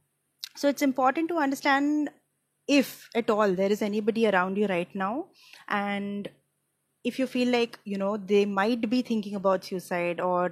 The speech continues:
this is something that they are going through right now, try understanding the intention behind it,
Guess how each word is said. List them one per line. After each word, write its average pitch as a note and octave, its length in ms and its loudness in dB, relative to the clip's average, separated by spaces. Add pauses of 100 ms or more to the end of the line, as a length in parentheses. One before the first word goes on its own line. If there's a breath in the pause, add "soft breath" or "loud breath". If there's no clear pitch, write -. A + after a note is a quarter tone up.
(140)
this F#3+ 180 -10
is G3 80 -16
something G3 360 -6
that F#3+ 200 -2
they F#3+ 200 -2
are G3 200 4
going G#3+ 240 0
through G#3 220 -4
right F3+ 300 -2
now, B3 260 -4 (480 loud breath)
try C#4+ 460 0
understanding A#3+ 920 -2
the B3 160 -6
intention G3 640 -2
behind F#3 460 -4
it, F#4 200 -4